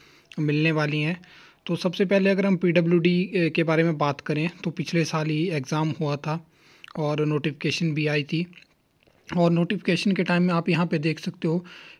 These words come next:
कि पे स्केल बताया गया था सत्ताईस हज़ार सात सौ पचास, जो फिक्स्ड अमाउंट रहेगा, यहाँ पे मेंशन करा गया था। ग्रेड पे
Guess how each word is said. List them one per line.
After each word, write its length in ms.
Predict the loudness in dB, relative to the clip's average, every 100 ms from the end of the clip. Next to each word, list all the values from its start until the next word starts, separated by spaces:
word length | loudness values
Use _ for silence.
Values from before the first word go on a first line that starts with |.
| -4
कि 100 | -2
पे 260 | 4 4 4
स्केल 300 | 2 0 0
बताया 320 | -2 -2 0
गया 140 | -2
था 400 | -4 -4 -6 -10 _ -12
सत्ताईस 460 | -8 -2 0 0 -4
हज़ार 420 | -2 -4 -4 -10 _
सात 300 | -4 -4 -2
सौ 80 | -6
पचास, 540 | -4 -4 -4 -6 -8 -8
जो 120 | -8
फिक्स्ड 360 | -6 -6 -2
अमाउंट 340 | -2 0 -2 -4
रहेगा, 440 | -4 -4 -4 -6 -8 -20 _ -4
यहाँ 120 | -4
पे 80 | -2
मेंशन 360 | -2 -4 -6
करा 220 | -6 -4 -2
गया 160 | -2
था। 120 | -2
ग्रेड 320 | -2 0 -2 -2
पे 320 | -2 -2